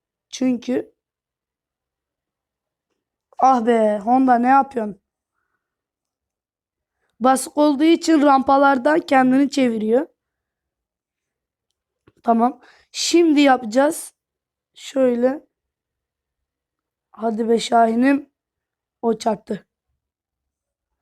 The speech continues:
Şöyle bir dakika. Kendi sinirlerini yan çevireyim. Ve başla. Hadi bakayım aslanım.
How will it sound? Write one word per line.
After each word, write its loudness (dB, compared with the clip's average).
Şöyle 2
bir 2
dakika. -2
Kendi 2
sinirlerini 2
yan 2
çevireyim. -4
Ve 0
başla. -2
Hadi -4
bakayım -4
aslanım. -8